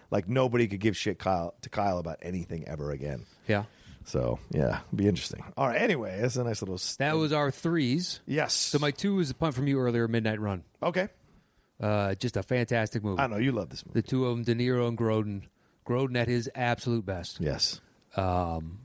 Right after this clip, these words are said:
Speaker 2: where
Speaker 1: Uh.
Speaker 2: I could understand why he had,
Speaker 1: Uh.
Speaker 2: yeah, freaking out on the plane.
Speaker 1: Uh.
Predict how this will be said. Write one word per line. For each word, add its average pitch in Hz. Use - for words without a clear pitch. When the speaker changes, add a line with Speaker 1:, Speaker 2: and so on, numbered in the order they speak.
Speaker 2:
where 107
Speaker 1:
Uh. 143
Speaker 2:
I 135
could 127
understand 123
why 110
he 117
had, 107
Speaker 1:
Uh. 190
Speaker 2:
yeah, 131
freaking 160
out 156
on 160
the 151
plane. 156
Speaker 1:
Uh. 277